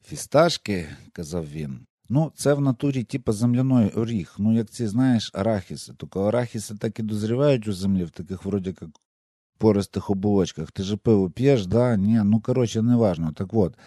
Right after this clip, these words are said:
а фісташки появляються, типа, як із почок. Вони такі, вроді почки, да? Ну, во-, і вони, коротше, до сонця із-під землі вилазять, произростають в натурі.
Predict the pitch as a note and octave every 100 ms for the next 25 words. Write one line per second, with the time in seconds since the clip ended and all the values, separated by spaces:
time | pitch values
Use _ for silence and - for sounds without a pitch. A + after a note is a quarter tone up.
0 | - - - E2 G2+ G#2 D#3 D#3+ D#3 B2
1 | A#2 A#2+ D3 D3 A#2+ A#2+ - A#2+ B2 C3+
2 | A2+ - A#2 F2+ - C#2+ F#2 A2 A2+ G#2+
3 | A#2 G#2 _ - - G#2 A3+ A#2 - A#2+
4 | F#2+ - F#2 A#2 D3 C3 B2 - F2 G#2
5 | - A2+ B2 C#3+ D#3 D3+ C#3 C3 B2+ C#3
6 | F3 E3 A#2+ G#2 - G#2+ A#2 A2+ G2 A2
7 | C#3 D3+ B2 F#2 G#2+ A#2 B2 C3 - A2+
8 | F#2 F2+ G#2+ G#2 - E2